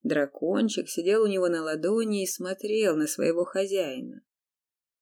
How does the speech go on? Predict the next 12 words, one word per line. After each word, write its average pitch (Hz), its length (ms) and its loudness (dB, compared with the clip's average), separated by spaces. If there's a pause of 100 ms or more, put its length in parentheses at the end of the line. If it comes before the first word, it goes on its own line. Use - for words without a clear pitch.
(220)
Он 196 360 -2
мило, 170 600 -6
словно 208 560 2
заискивающе 196 1120 -2
крутанулся 190 920 -2
вокруг 156 360 -4
себя 262 360 2
и 220 100 4
встал 247 360 -2
на 208 160 -4
задние 220 420 -2
лапы, 175 680 -2